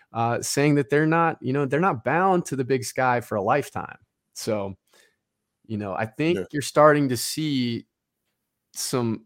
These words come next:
Speaker 1: some toes dabbling in the water here of what, what is to come for the future of football. And, and I'm just excited to see what happens because not so much the chaos,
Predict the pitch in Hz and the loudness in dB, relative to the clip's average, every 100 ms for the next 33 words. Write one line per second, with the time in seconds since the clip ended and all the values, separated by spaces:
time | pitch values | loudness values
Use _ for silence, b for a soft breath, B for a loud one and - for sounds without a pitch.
0 | - - 120 120 143 135 131 110 123 120 | -14 -6 -6 0 4 6 4 2 2 4
1 | 120 117 110 98 101 143 117 101 101 98 | 4 0 0 0 2 2 2 -2 -2 -4
2 | 95 92 101 113 - 110 120 - - 127 | -4 -6 -4 -4 -6 -6 -2 -2 -4 -6
3 | 117 - 110 127 117 107 107 98 - 131 | -6 -10 -6 -6 -6 -6 -10 -12 -8 -8
4 | 131 98 95 - b b b b b 120 | -8 -8 -10 -12 b b b b b -2
5 | 113 147 - 78 - - 101 110 87 113 | 2 -2 0 -6 -6 -10 -4 -2 0 2
6 | 127 156 175 156 120 156 147 135 123 131 | 2 4 2 2 0 2 2 0 -4 0
7 | 127 101 117 123 117 110 101 107 110 107 | 0 2 2 0 0 -6 -6 -10 -6 -8
8 | 101 - b b b b _ _ - 147 | -8 -14 b b b b _ _ -2 2
9 | 170 - 175 160 - 110 180 165 | 4 4 0 0 -4 0 4 6